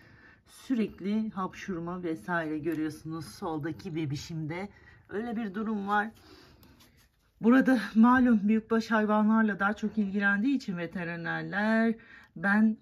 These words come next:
eskiden, yani İstanbul'daki veterinerime danıştım. Sadece Immunex kullanabiliyorum bağışıklık sistemi için.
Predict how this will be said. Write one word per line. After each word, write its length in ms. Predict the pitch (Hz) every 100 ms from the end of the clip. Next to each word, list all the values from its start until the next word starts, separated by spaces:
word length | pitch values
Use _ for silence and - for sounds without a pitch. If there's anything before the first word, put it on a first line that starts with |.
| -
eskiden, 1080 | - 165 185 - 175 156 139 156 160 170 165 -
yani 340 | 151 143 143
İstanbul'daki 600 | 147 - 190 180 151 147 156
veterinerime 720 | 147 156 147 147 147 147 139
danıştım. 480 | 147 160 - 196 196
Sadece 560 | - 220 202 190 160
Immunex 500 | 185 180 190 196 -
kullanabiliyorum 920 | - 175 156 147 143 147 147 147 190 220 - - - - - _ _ _ -
bağışıklık 640 | 175 175 160 - - 151
sistemi 540 | - 165 - 160 151
için. 300 | 147 135 -